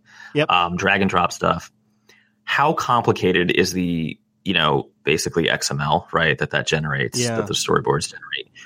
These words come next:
Speaker 2: going to be now?
Speaker 1: You'd have to try it and tell me.
Speaker 2: Because the,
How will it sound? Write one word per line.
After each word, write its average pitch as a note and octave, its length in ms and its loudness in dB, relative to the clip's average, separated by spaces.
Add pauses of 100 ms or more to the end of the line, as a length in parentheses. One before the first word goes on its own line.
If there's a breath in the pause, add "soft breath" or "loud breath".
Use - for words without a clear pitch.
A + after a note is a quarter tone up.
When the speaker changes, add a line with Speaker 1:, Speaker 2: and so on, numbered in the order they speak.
(140 loud breath)
Speaker 2:
going G2 360 2
to F#2 100 -2
be D#2 400 -4
now? - 440 -10 (2250)
Speaker 1:
You'd A#2 120 2
have A#2+ 140 4
to - 100 -8
try G#2+ 220 2
it F#2+ 40 0
and - 120 -6
tell G2 160 -2
me. G#2 160 -6 (320 loud breath)
Speaker 2:
Because B2+ 220 0
the, A#2 100 4